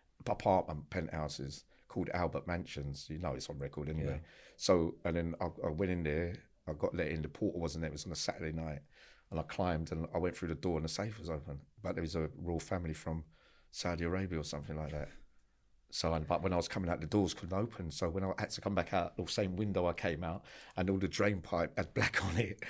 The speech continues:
Speaker 1: So I left a big <laughs> handprint. And then they
Speaker 2: Ah.
Speaker 1: come to get me a few weeks later. I said, "Yeah, this valued at eight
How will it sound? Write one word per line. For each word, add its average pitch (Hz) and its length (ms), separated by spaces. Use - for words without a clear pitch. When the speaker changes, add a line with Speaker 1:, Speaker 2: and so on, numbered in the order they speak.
Speaker 1:
So - 200
I 107 40
left 101 160
a 92 60
big 135 200
<laughs> 113 120
handprint. 156 600
And 120 120
then 117 80
they 123 80
Speaker 2:
Ah. - 20
Speaker 1:
come 131 220
to 120 100
get - 160
me 113 100
a 110 40
few 110 240
weeks 107 240
later. 143 260
I 104 40
said, 117 220
"Yeah, 143 100
this 123 180
valued 131 320
at 113 120
eight 120 300